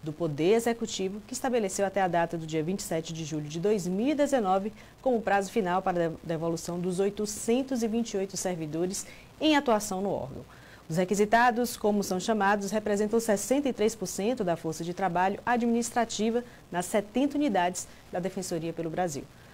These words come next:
Para não ficar com as portas fechadas no interior, o órgão depende agora da edição da medida provisória que estenda a permanência dos servidores na instituição, ao menos até a aprovação do projeto de lei sete mil novecentos e vinte e dois barra dois mil e quatorze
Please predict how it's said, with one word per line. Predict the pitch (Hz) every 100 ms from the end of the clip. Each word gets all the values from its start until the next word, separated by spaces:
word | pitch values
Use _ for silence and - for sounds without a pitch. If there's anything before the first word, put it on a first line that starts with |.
| - -
Para | 160
não | 175
ficar | 196 220 175 202 208 - -
com |
as | 170 -
portas | 190 214 226 208
fechadas | 190 180 185 175 175
no | 220
interior, | 269 254 196 185 220 - -
o | 180
órgão | 214 240 240
depende | 220 220 233 277 247
agora | 202 175 190 196
da | 196
edição | 185 180 202 202
da |
medida | 190 175 220
provisória | 254 269 240 180 190 226 - - - -
que | 254 294 - - -
estenda | 285 - 226 269 170
a |
permanência | 151 175 175 160 175 185 185
dos | 170
servidores | 180 175 170 165 170
na | 170
instituição, | 175 175 202 233 - 196 226 233 - - - -
ao | 240
menos | 226 202 208 220 -
até | 220 208 196
a |
aprovação | 190 196 185 175 180
do | 170
projeto | 175 160 151 156
de | 196 190
lei | 175 208
sete | - 220 233 208
mil | 208 240
novecentos | 214 208 202
e | 190
vinte | 208
e | 220
dois | 165 175 180 - -
barra | 147 175 175
dois | 170 160
mil | 165
e |
quatorze | 175 202 202 196 220